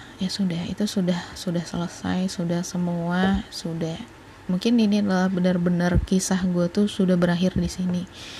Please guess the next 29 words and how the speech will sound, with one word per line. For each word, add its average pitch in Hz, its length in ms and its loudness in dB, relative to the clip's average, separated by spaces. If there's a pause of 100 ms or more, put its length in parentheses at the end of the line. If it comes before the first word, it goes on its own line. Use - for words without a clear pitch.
(380)
Sama 175 400 -2
si - 160 2
Nai 180 480 2
gitu, 165 120 -4
nggak 165 400 0
ada 170 60 2
lagi 165 320 2
lanjutan. 170 800 0
Gue 180 240 2
nggak 175 160 0
mau 165 160 0
memperpanjang, 165 960 0
gue 180 140 0
nggak 165 200 -2
mau, 165 360 -2 (880)
eh, 165 520 -2
gimana-gimana 170 600 2
lah 175 160 2
ya, 170 320 0 (240)
dibawa 160 400 0
baper 175 720 0
gitu 165 200 -4
lah. 165 240 -4
Gue 170 120 -2
udah 165 120 -2
nggak 160 160 -2
mau 160 100 -2
lagi. 165 500 2 (1000)
Dan 170 500 0